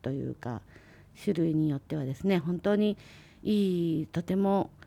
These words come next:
素敵な皮を持っている人と、ちょっと難しいな、ちょっと、あの、なんていうの？枝が出てて、ちょっと穴がちょっとポコポコ開いている、ぐねぐねしている繊維とか、いろんな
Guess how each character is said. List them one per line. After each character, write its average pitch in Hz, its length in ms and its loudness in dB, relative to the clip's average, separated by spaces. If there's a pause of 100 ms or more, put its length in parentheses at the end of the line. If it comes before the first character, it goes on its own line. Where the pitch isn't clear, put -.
(120)
素 - 100 -20
敵 185 220 0
な 165 160 2
皮 202 140 -4
を 185 140 2
持 185 120 0
っ 226 40 0
て - 140 0
い 156 40 2
る 165 80 -2
人 160 160 -2
と、 123 260 0 (580)
ち - 60 -2
ょ 311 40 4
っ - 20 -14
と - 180 2
難 226 400 4
し - 180 0
い 185 40 2
な、 165 220 0 (140)
ち - 100 -4
ょ - 20 0
っ - 20 -14
と、 - 280 -2
あ 147 80 -4
の、 147 220 -2 (560)
な 143 80 -4
ん 151 60 -6
て - 80 -10
い 127 40 -8
う 147 40 -6
の？ 175 140 -6 (440)
枝 214 260 2
が 233 140 2
出 247 120 4
て 190 120 0
て、 135 300 -2 (540)
ち - 20 -20
ょ - 20 -20
っ - 40 -20
と - 140 -8
穴 190 180 -2
が 175 180 -6
ち - 80 -8
ょ - 20 -6
っ 190 40 -6
と - 100 -8
ポ 175 100 -6
コ 175 140 -8
ポ 170 80 -6
コ - 80 -10
開 175 140 -2
い - 20 -4
て 180 120 -2
い 175 120 0
る、 170 280 0 (400)
ぐ 226 120 0
ね 247 100 4
ぐ 180 100 -2
ね 170 140 2
し - 80 -12
て 165 140 -2
い 160 100 2
る 151 380 0 (240)
繊 196 180 0
維 160 120 0
と 151 100 -8
か、 139 140 -6
い 190 80 0
ろ 208 140 2
ん 240 100 2
な 262 240 0